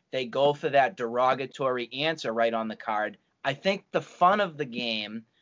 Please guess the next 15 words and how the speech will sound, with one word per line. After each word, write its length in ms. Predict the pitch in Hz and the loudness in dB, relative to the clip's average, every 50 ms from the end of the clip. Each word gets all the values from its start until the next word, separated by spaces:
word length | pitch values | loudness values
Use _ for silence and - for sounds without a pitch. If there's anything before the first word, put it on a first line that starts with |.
| _ _ | _ _
was 280 | - 131 143 139 120 - | 0 2 2 2 2 -2
to 100 | - 127 | -6 -6
laugh 580 | 110 107 117 127 156 165 160 160 170 165 - - - - | -4 -2 0 2 2 4 4 2 2 0 -4 -8 -12 -10
and 180 | 131 127 113 | -10 -10 -10
to 100 | 127 127 | -10 -12
giggle 500 | 113 113 139 160 165 165 156 160 156 156 156 | -10 -4 0 0 2 2 4 4 4 4 4
and 100 | 147 147 | 2 2
to, 240 | 143 135 131 123 - _ _ - | 2 2 0 -2 -6 _ _ -8
you 80 | 143 | -4
know, 240 | 139 135 131 127 - _ | -2 -2 -2 -2 -6 _
not 340 | 139 143 160 165 170 - 156 | -2 2 4 4 4 2 2
write 260 | 147 156 160 151 131 113 | 2 2 2 2 2 0
down, 340 | 147 151 151 147 143 139 127 | 0 2 2 2 2 2 0
you 60 | 135 | -2
know, 240 | 131 127 131 127 | -4 -4 -6 -6